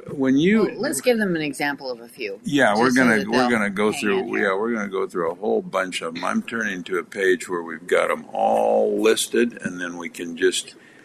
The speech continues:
Speaker 1: sort of show you, um, exactly what we're talking about here. And maybe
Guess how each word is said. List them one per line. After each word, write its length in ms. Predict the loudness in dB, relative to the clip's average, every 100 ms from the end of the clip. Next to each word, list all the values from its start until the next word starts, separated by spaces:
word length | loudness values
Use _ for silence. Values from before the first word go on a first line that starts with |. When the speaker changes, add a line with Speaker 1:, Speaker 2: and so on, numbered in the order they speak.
| -20 -20 -14
Speaker 1:
sort 340 | -4 2 2
of 140 | 2 -2
show 400 | -2 2 4 6
you, 460 | 4 2 0 -2 -6 -16 -20 -20 -16 -6
um, 360 | -2 0 0
exactly 800 | -2 -6 0 4 4 2 0 -2
what 200 | 0 -2 -4
we're 80 |
talking 480 | -4 0 0 0 -6
about 360 | -10 -8 -10 -12
here. 420 | -10 -8 -8 -10 -6
And 540 | -4 -2 -2 -2 -4 0 2
maybe 800 | 4 4 4 2 -2 -2 -4